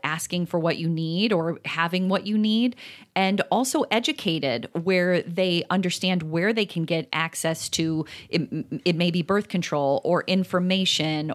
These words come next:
or support or whatever they need to, you know, or, or just, like, community support where you have friendships where you can talk about these things with people. Like, e-, education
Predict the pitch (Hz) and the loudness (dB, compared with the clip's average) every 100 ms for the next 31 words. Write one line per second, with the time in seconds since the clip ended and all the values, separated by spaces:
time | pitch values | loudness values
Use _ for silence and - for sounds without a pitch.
0 | - 160 160 - 180 - - 214 160 147 | -2 0 0 0 -4 -4 0 2 0 -2
1 | - - - - 180 175 170 165 175 185 | -8 -12 -20 -2 2 4 4 2 0 -2
2 | 185 214 233 240 202 185 175 180 233 262 | 2 0 2 2 2 2 4 4 4 2
3 | 185 175 190 202 - - - - - - | 2 0 0 -4 -10 -20 -20 -16 -4 2
4 | 190 170 160 160 - - 190 160 - 180 | 4 4 2 0 -4 -2 2 2 2 0
5 | - 190 190 208 - 190 185 190 226 349 | 2 0 0 -2 0 0 0 0 0 0
6 | 185 160 165 180 139 165 160 175 175 - | -4 -4 -2 -2 0 0 0 0 0 0
7 | 175 294 185 - 170 165 170 165 - 175 | 0 0 -2 -2 -2 -2 -2 -4 -2 0
8 | 277 262 135 - 117 127 135 127 139 - | 0 -2 -2 -2 -6 -4 -4 -2 -4 -4
9 | 151 - 147 156 147 - - - - _ | -4 -2 0 0 -2 -10 -20 -20 -20 _
10 | - - 220 240 294 240 262 - 185 156 | -10 -2 0 0 -2 0 0 2 2 2
11 | 165 | 0